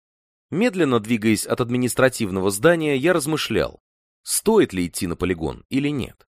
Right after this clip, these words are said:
Наверняка он захочет посмотреть на мои изыскания. В общем, решил идти, но просто позаниматься магией, а не переделывать плетение. Занимался несколько часов,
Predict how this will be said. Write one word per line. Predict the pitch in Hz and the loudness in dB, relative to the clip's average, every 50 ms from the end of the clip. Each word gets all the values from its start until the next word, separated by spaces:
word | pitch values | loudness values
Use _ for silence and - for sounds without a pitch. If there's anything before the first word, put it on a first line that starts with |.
| _ _ _ _ _ _ _ _ _ _ _ | _ _ _ _ _ _ _ _ _ _ _
Наверняка | 98 113 123 160 180 202 220 - - 240 | 0 2 4 4 4 2 2 4 4 4
он | 240 220 190 | 4 4 4
захочет | 156 180 170 - 175 180 - 170 - | 6 6 6 6 4 0 0 -2 -4
посмотреть | - 151 - - 143 139 135 - 127 127 120 - | -4 -4 -2 0 0 0 2 2 0 -2 -2 -2
на | 123 | -2
мои | 120 117 110 104 98 98 101 | 0 0 2 2 2 0 -2
изыскания. | 92 104 117 - - - 101 65 58 - - _ _ _ _ _ _ _ - | -2 -4 -6 -4 -2 -2 -2 -2 -2 -6 -16 _ _ _ _ _ _ _ -4
В | 110 131 | 2 4
общем, | 196 - - - 202 180 | 4 4 4 2 0 2
решил | 165 165 147 - - 156 143 127 - | 2 2 0 0 0 0 -2 -2 -4
идти, | - 139 120 - - - 76 - - - _ _ _ _ _ _ _ _ _ _ _ | -6 -8 -6 -6 -6 -6 -6 -8 -12 -16 _ _ _ _ _ _ _ _ _ _ _
но | - 143 170 | -2 -2 0
просто | - - 226 220 - - 170 | 4 4 4 4 4 0 -6
позаниматься | - 160 135 139 135 127 120 113 - - - 123 | -4 -4 -2 0 0 2 2 2 2 0 0 0
магией, | 123 110 85 71 62 62 58 - _ _ _ _ | 0 0 0 -2 -4 -8 -14 -16 _ _ _ _
а | - 160 | -4 -4
не | 180 175 | -2 -2
переделывать | 160 - 147 143 127 101 107 98 95 95 98 - - | -2 -2 -2 -2 0 2 2 2 2 2 0 0 -2
плетение. | 107 110 98 - - 80 64 55 50 - _ _ _ _ _ _ _ _ _ _ _ _ - | -4 -4 -4 -2 -4 -6 -6 -8 -12 -20 _ _ _ _ _ _ _ _ _ _ _ _ -6
Занимался | 87 92 127 147 170 202 220 220 - - - 202 | -2 0 2 2 4 4 4 2 2 2 0 2
несколько | 175 160 143 - - 147 139 - 143 | 2 0 0 0 -2 -4 -4 -4 -4
часов, | - - 131 - - - 85 - - - - - | -2 -2 -2 -2 -2 -2 -2 -4 -6 -10 -20 -20